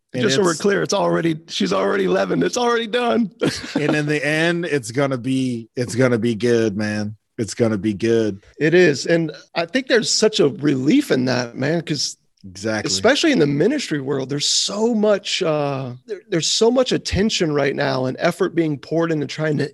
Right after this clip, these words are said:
Speaker 1: engineer the kingdom. And I think it's because we believe it's something we can actually manufacture.
Speaker 2: Yeah,
Speaker 1: That
Speaker 2: dude.
Speaker 1: there
Speaker 2: All, all, all it is, is trying to put together, um,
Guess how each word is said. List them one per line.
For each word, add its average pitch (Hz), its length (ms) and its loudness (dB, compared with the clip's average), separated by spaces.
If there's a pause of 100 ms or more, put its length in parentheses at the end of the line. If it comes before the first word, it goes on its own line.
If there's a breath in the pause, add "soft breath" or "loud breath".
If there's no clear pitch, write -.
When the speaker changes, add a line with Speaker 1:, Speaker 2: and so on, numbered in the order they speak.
Speaker 1:
engineer 147 1160 2
the 135 100 -2
kingdom. 131 720 -2
And 151 120 2
I 160 40 4
think 339 200 -2
it's 403 120 -2
because 190 300 2
we 170 120 2
believe 151 500 0
it's - 140 -6
something 180 340 -2
we 151 100 0
can 151 140 0
actually 160 380 0
manufacture. 160 840 0 (220 soft breath)
Speaker 2:
Yeah, 120 200 2
Speaker 1:
That 110 80 2
Speaker 2:
dude. 120 100 2
Speaker 1:
there 190 140 2 (180)
Speaker 2:
All, 143 260 2
all, 147 340 4
all 147 260 4
it 131 100 0
is, 160 340 2
is 127 120 -6
trying 135 220 2
to 123 60 -4
put - 200 -2
together, 120 560 4 (440)
um, 117 260 2